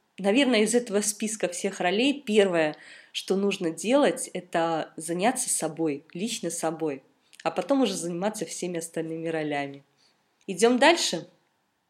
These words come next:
Ты эмоциональная женщина. Что здесь влияет на неуверенность? Очень часто это наши страхи. Страхов у всех женщин очень много, разных абсолютно. Это раздражение, это чувство вины,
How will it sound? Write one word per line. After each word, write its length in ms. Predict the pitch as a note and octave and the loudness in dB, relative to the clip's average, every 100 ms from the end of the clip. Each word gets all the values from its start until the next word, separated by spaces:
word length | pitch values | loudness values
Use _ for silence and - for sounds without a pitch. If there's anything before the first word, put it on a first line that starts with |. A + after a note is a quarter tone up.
| _ _ _ _ | _ _ _ _
Ты 260 | - C#4+ D#4 | 4 6 6
эмоциональная 880 | C4 C4+ D4+ - E4 D4+ F#3+ F#3 F3+ | 4 2 4 4 6 8 6 6 0
женщина. 680 | E3+ F#3 F3 E3+ - D#3+ D#3 - | -2 -2 -4 -6 -8 -8 -8 -12
Что 220 | - F4 | 0 2
здесь 360 | C#4 G#3+ D4+ - | 4 2 0 0
влияет 420 | G#3+ A#3 A#3+ A#3+ | 4 6 4 2
на 60 | |
неуверенность? 840 | G3 G#3 G#3 F3 D#3+ D3+ C#3+ C#3+ - _ - | 0 2 2 2 0 0 -6 -10 -14 _ -2
Очень 280 | E4 - C#4+ | 0 4 2
часто 380 | - C4+ - G3+ | 6 6 6 2
это 240 | G3+ G#3+ | 2 0
наши 300 | G3+ G#3 G#3+ | 0 2 0
страхи. 580 | G#3 - F3 D3+ - C#4 _ | -2 0 2 0 -6 -14 _
Страхов 500 | - - D#4+ - A#3 | -4 2 4 4 0
у 100 | - | 0
всех 440 | A3+ - - A3 E3 | -2 -2 2 2 2
женщин 420 | F#3 C#4 D4+ F#3+ | 0 0 0 -2
очень 280 | G3 - F#3 | -4 -4 -4
много, 340 | E3 D3+ C#3 - | -4 -6 -8 -8
разных 520 | - F#3+ E3+ D3+ C#3+ | 2 4 4 0 -12
абсолютно. 640 | - - F3 E3 D3 C#3 C3+ - - - - | -8 -4 -2 -2 -6 -10 -12 -16 -18 -18 -4
Это 460 | - B3+ C4+ G#3 - | 0 6 8 8 4
раздражение, 880 | - G#3+ G#3 A#3 E3+ D#3+ E3+ E3 D#3+ | -2 2 8 8 6 0 -2 -2 -4
это 120 | D#3+ | -4
чувство 440 | F3+ - A#3 A#3 A3+ | -4 -2 -2 -2 -4
вины, 640 | G#3 A3 A3 G3+ F#3+ F3+ | 2 4 6 6 4 -2